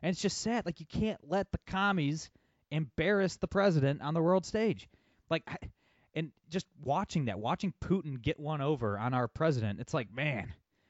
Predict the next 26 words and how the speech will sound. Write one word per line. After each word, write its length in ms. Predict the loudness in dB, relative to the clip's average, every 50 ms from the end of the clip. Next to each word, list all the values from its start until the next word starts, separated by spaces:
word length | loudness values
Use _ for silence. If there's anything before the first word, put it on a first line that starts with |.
| _ _ _ _ _ _ _ _ _
it's 140 | -6 -2 0
just, 160 | 0 0 0
and 160 | -2 -6 -4 -4
I'm 180 | -6 -6 -6 -4
trying 200 | -2 0 0 0
not 120 | 0 0
to 120 | -2 -6 -6 _ 2
go 160 | 2 2 2 2
way 220 | 0 2 2 4 4
overboard 420 | 2 2 0 -2 -2 -2 -2 -2
here 140 | -2 -2 -4
with 100 | -4 -6
the 80 | -6
hyperbole, 600 | -8 -8 -8 -6 -4 -4 -4 -2 -2 -2 -2 -2
but 120 | -2 -2 -2
it's 140 | -2 -2 -2
like, 280 | -2 -2 -2 -6 -10 -18 _ _ _ _ _ -6
how 220 | 0 2 4 4
are 60 | 4
we 160 | 4 2 2
not 240 | 4 4 4 2 2
a 60 | 0
nation 360 | 0 2 2 2 0 -2 -4 -4
in 100 | -2 -2
decline? 460 | -2 -4 -4 -6 -6 -2 0 0 0
<laughs> 60 | 0